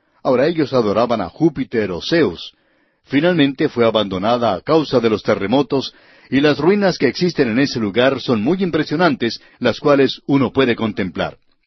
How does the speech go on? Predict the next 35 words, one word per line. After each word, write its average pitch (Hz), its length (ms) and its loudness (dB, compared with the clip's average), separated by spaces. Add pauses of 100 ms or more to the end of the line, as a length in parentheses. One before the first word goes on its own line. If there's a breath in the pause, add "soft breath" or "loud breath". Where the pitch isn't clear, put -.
(540 soft breath)
Allí 160 260 0
había 160 280 2
en 160 80 0
realidad 127 420 2
dos 147 260 2
teatros 123 520 0
romanos. 104 560 -4 (520 soft breath)
Hay - 220 -6
un 123 80 0
estadio 123 500 0
en 98 60 -2
ese 101 200 -4
lugar 110 380 -2 (140 loud breath)
y 131 100 0
también 151 380 2
tres 170 300 2
iglesias 147 460 0
cristianas 135 540 -2
primitivas 123 680 0 (240 soft breath)
cuyas 117 360 0
ruinas 139 460 0
todavía 127 460 0
se - 100 -4
encuentran 117 460 -2
allí. 95 320 -6 (1200 soft breath)
Ahora, 123 220 2
la 131 120 2
ciudad 208 340 2
en 143 100 0
sí 175 240 -4
no 131 200 2
ha 127 60 -2
sido 135 240 0
excavada 110 600 0
todavía. 95 480 -4